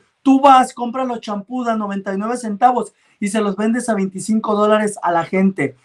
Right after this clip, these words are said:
No seas mentirosa. Línea de maquillaje no tienes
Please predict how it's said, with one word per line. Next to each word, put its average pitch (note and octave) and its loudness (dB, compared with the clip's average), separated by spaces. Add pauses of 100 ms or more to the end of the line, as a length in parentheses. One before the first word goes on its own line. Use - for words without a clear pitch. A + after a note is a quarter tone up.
(200)
No A#3+ 6
seas C4+ 4
mentirosa. G3+ 2 (340)
Línea C#4 6
de C#4 4
maquillaje A3 2
no A3 0
tienes A3+ 0